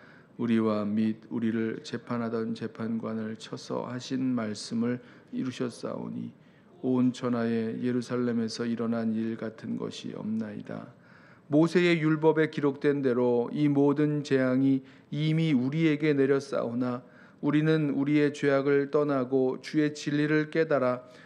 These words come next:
우리 하나님 여호와의 얼굴을 기쁘게 하지 아니하였나이다. 그러므로 여호와께서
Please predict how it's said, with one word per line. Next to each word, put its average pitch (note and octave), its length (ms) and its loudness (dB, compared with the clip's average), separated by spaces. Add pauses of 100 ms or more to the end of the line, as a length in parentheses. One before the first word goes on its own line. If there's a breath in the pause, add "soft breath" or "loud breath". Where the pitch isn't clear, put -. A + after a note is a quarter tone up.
(160 loud breath)
우리 C#3 180 2
하나님 D3+ 680 0
여호와의 C#3 480 4
얼굴을 C3 460 0
기쁘게 D3+ 500 -4
하지 C#3+ 320 0
아니하였나이다. A#2+ 1040 0 (840 loud breath)
그러므로 A2 720 -2
여호와께서 A2 880 -6